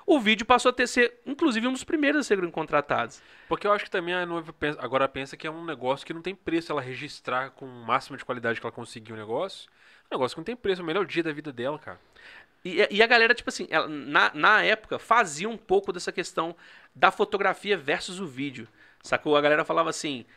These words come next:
Speaker 1: é, "Pô, não, já tenho fotografia. Não, não vou precisar de vídeo."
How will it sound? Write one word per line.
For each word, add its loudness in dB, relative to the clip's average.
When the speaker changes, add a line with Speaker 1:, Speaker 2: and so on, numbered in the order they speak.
Speaker 1:
é, 0
"Pô, -2
não, 0
já 4
tenho -6
fotografia. -2
Não, -6
não -10
vou -2
precisar -2
de -6
vídeo." -10